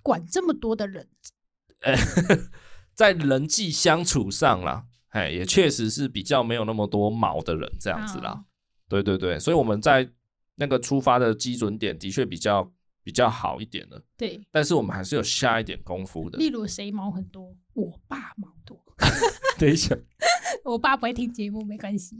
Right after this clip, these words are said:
Speaker 2: <laughs> 你确定？他等一下叫我们把这个节目停掉。<laughs>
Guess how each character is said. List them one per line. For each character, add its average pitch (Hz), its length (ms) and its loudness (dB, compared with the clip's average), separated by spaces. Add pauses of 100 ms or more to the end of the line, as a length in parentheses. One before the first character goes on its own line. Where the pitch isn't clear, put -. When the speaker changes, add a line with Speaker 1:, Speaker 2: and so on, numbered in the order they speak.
(480)
Speaker 2:
<laughs> - 440 -6
你 107 140 -2
确 131 260 6
定？ 123 320 4 (880)
他 143 160 2
等 - 200 -2
一 101 40 -2
下 123 360 2 (320)
叫 147 120 4
我 123 40 6
们 104 140 0
把 95 140 4
这 104 60 2
个 120 60 4
节 104 200 0
目 107 120 2
停 101 240 -4
掉。 104 140 0 (720)
<laughs> - 640 -2